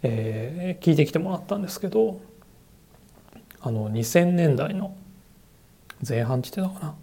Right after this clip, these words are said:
の、えー、シャツで、生地がね、ウールリッチの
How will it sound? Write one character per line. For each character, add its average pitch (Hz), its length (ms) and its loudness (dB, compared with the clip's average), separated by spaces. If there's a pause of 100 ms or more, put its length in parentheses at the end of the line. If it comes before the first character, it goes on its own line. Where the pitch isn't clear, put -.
(140)
の、 117 280 0 (2000)
え 117 1120 -4
ー、 - 40 -10
シ - 100 -10
ャ 117 80 -4
ツ - 240 -8
で、 208 260 -4 (720)
生 190 140 10
地 127 100 6
が 107 140 0
ね、 104 240 -8 (360)
ウ 175 140 10
ー 175 40 8
ル 156 100 6
リ 107 140 0
ッ - 40 -16
チ - 160 -6
の 220 180 -4